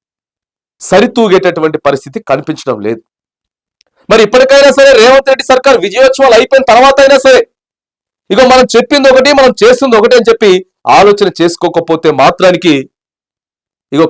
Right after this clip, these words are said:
కాంగ్రెస్ పార్టీకి, రాష్ట్ర ప్రభుత్వానికి మైలేజ్ తగ్గేటటువంటి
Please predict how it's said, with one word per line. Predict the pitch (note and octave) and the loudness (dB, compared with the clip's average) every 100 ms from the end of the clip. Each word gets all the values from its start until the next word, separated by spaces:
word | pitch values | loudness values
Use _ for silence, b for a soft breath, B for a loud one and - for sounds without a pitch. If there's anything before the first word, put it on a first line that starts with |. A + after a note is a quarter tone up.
| C#3 | 0
కాంగ్రెస్ | D#3+ F#3+ F3+ E3+ | 0 0 -2 -2
పార్టీకి, | D3+ D#3+ D#3 F3+ | -2 -4 -4 0
రాష్ట్ర | D3 - E3 | 0 -2 -8
ప్రభుత్వానికి | C#3+ C#3 C#3 C#3 C3+ C#3 B2 _ _ _ _ _ _ _ G2+ | -6 -6 -2 -2 -4 -6 -8 _ _ _ _ _ _ _ -4
మైలేజ్ | A2 E3 G3+ G3+ | 0 2 2 0
తగ్గేటటువంటి | C3+ C3 C#3+ C3+ C3 C3 B2 | -4 -4 -6 -6 -6 -8 -6